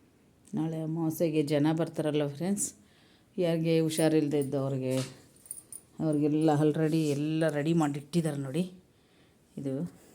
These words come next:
ಕುಡ್ಕೆ ಎಲ್ಲ ರೆಡಿ ಮಾಡಿಟ್ಟಿದ್ದಾರೆ.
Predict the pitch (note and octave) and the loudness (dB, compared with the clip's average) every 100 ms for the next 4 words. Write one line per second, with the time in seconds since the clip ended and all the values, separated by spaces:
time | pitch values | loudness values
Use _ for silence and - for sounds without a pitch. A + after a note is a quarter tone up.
0 | _ _ - - _ _ - _ _ _ | _ _ -20 -20 _ _ -18 _ _ _
1 | _ _ _ _ - - D#3 C#3+ D3 D3 | _ _ _ _ -20 -8 -8 -6 -6 -4
2 | D3+ C#3+ C#3+ D3 C#3 C3 - C#3 C3+ C3 | -4 -2 -4 -2 -4 -6 -8 -4 -4 -4